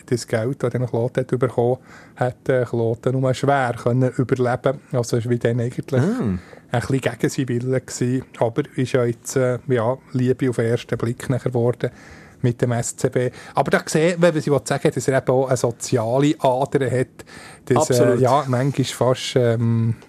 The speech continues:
Speaker 1: ja, eben das Menschliche wichtiger ist als, äh, alles drum und dran.
Speaker 2: Äh, Jussi Tapola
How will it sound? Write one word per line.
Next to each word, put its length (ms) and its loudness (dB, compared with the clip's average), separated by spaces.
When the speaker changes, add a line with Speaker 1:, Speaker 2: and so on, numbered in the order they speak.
Speaker 1:
ja, 140 4
eben 260 -8
das 160 -8
Menschliche 800 0
wichtiger 520 -4
ist 180 -8
als, 340 -6
äh, 160 -2
alles 180 -12
drum 300 -2
und 140 0
dran. 140 -2
Speaker 2:
Äh, 140 4
Jussi 320 2
Tapola 540 2